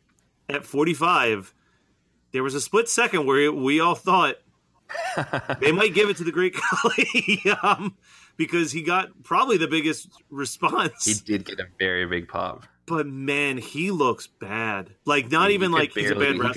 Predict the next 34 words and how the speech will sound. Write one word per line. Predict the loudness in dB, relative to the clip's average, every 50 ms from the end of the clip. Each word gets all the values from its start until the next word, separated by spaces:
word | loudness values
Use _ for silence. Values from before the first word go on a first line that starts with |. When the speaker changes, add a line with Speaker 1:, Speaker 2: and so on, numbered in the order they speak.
| -2 -2
Speaker 1:
wrestler. | 0 0
Speaker 2:
barely | 0 0 -2 -2
get | -4 -6 -8 -8
to | -8 -8
the | -6 -4
ring. | -4 -4 -4 -4 -4 -6 -8 -10 -14 -18 _ _ _ _ _ _ -4
Speaker 1:
Yeah, | 0 0 2 2 2
he | 0 2 2 4
looked | 4 4 4 2 0 -6 -12
rough. | -12 -8 -2 0 2 4 4 2 0 -2 -10 -18 -20 -20 _
<laughs> | _ _ _ _ _ -12 -6 -4 -4
Like, | -2 -2 -4 -8 -10 -14 _ _ _ _ -20 -20 -20 _ _ _ _ _ _ _ _
I, | -2 0 0 2 2
I | 2 2 4
don't | 4 4 4
know | 4 2 2
how | 2 0
much | 0 -2 0
longer | 0 0 2 2 0
we | 2 2
got | 2 0 0 -4
the | -6
Great | -4 -2 -2 -2 -2
Khali | -2 0 0 2 2 2 2 2 2 2
in | 2
our | 0 0 2
lives. | 2 2 0 0 -2 -4 -8 -8 -12 -12 -12 -16 _ -4
Um, | -2 0 0 0 0 -2 -4 -8 -12 -16 _ _ _ _ _ _ _ _ _
'cause | -12 -10 -10 -8 -8
he's | -4 -4 -4 -4 -2 0
not | 2 2 2 2
looking | 2 0 -2 -4 0 2
good. | 2 2 2 2 -2 -8 -18 -20 -20 -20 -20 -20 _ _
Uh, | 2 4 4 4 4 2